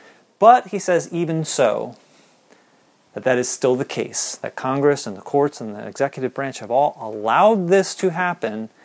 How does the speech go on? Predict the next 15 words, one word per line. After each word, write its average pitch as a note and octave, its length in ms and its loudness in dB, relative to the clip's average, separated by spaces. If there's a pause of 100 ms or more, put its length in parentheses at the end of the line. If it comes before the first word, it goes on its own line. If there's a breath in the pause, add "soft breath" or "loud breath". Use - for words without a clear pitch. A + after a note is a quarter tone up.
(200 soft breath)
even E3 420 2
though C#3+ 240 6
it's C3+ 140 -2
unconstitutional, A#2+ 1080 -6 (340 soft breath)
for - 200 -10
a - 40 -14
hundred G#2 480 -10
years. - 480 -16 (2250 loud breath)
More D3 180 2
than A#2+ 100 -2
a A2 40 -6
hundred G2 240 -8
years. F#2 220 -12
Nineteen A#2+ 380 -8
thirteen A2+ 480 -8